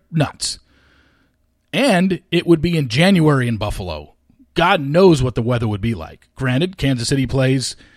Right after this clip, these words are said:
in some cold weather games, so it's not like Patrick Mahomes only plays in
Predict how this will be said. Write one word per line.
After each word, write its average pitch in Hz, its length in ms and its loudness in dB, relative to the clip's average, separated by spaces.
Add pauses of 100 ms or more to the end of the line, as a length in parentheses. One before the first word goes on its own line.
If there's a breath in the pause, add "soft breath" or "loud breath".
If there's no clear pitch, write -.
(280 soft breath)
in 147 180 -2
some 156 180 -2
cold 156 260 0
weather 143 260 0
games, 131 420 -2
so 123 120 -2
it's 117 140 -8
not 120 180 -4
like 120 160 -6
Patrick 117 340 -6
Mahomes 120 480 -4
only 123 220 -2
plays 123 420 -2
in 110 220 -8